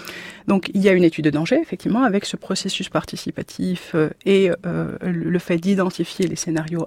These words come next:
à risque, hmm, euh, dont l'effet, euh, toxique, euh, surpression, thermique. Mais il y a aussi un autre dispositif qui est, euh, la maîtrise de l'urbanisation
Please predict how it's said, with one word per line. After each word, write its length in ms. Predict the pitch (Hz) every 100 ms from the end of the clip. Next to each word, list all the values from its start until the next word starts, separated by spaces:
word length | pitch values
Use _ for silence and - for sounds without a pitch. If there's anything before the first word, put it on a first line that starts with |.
| -
à 80 | 160
risque, 420 | 208 370 - - _ 202
hmm, 100 | 294 - - - - - - - -
euh, 140 | 175 165
dont 360 | 156 190 208 214 _ _ -
l'effet, 500 | 185 160 - 185 185
euh, 120 | 156
toxique, 760 | 160 151 - - 208 220 - -
euh, 120 | 165
surpression, 760 | 160 151 - 160 - - 202 214
thermique. 540 | - 160 175 330 - _ _ - - - -
Mais 100 | -
il 60 | 196
y 80 | 214
a 60 |
aussi 260 | 220 220 -
un 180 | 185 196
autre 280 | 220 - 165
dispositif 760 | 160 - 170 180 277 359 - -
qui 140 | - 226
est, 240 | 277 320 -
euh, 260 | 185 175 -
la 120 | 185
maîtrise 360 | 196 180 - 208
de 60 | 175
l'urbanisation 1000 | 165 156 165 170 175 170 170 - 214